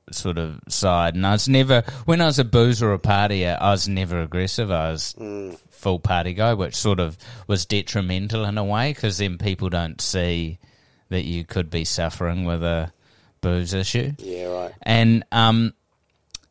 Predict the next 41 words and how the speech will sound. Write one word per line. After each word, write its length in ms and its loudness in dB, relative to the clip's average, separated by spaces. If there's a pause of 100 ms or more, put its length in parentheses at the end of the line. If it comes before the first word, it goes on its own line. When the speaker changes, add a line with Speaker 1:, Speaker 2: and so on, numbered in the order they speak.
(200)
Speaker 1:
and 360 2
I 400 4
s-, 520 -16 (420)
started 680 2
to 100 2
get 160 4
all 80 4
my 260 6
emotions 880 2 (160)
under 320 -2
check, 480 -8
and 100 -6
I 120 -2
wasn't 640 -2
getting 300 -8
angry. 440 -8
I 120 -4
was 180 -6
meditating 800 -4
more. 340 -8 (340)
I 60 -6
was 140 -6
bringing 540 -2
more 600 -4
meditation, 800 0
I 100 -6
suppose, 380 -2
to 160 -12
everyday 460 -4
life. 520 0 (420)
And 260 2
that 180 2
the 120 4
hardest 520 4
thing 220 2
is, 180 -2
I 120 4
know 280 -2
you're 240 -4
a 60 -6
runner. 520 -2